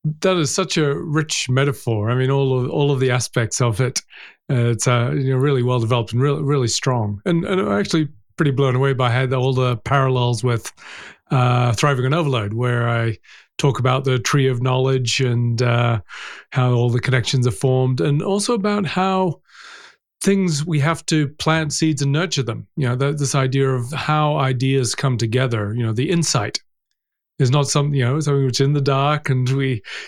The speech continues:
give it the right nutrients and it comes forth and blossoms. So, uh, yeah, I'm very aligned with that, but you've really, really captured it very neatly in all of that, uh,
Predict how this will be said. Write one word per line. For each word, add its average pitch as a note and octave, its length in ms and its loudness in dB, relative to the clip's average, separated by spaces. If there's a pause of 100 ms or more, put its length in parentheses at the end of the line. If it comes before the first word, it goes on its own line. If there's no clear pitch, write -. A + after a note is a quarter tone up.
give C#3 160 4
it D#3 80 2
the D3 80 0
right D3 240 2
nutrients D#3 720 0
and C3+ 120 2
it C3+ 120 -2
comes D3+ 340 0
forth D#3 480 0
and C3+ 300 0
blossoms. D#3+ 720 0 (420)
So, C3+ 480 2
uh, C3+ 240 2
yeah, C#3 360 0
I'm A#2+ 80 0
very B2 360 0
aligned C3 260 0
with A#2 100 -2
that, B2 200 0
but B2 80 -2
you've B2 260 -2
really, C3 300 0
really C3+ 240 0
captured C3 440 -2
it A#2+ 120 -2 (560)
very C3 380 2
neatly C3+ 560 2
in B2 80 2
all A#2+ 260 2
of A#2 120 0
that, A#2+ 360 0
uh, A#2+ 320 0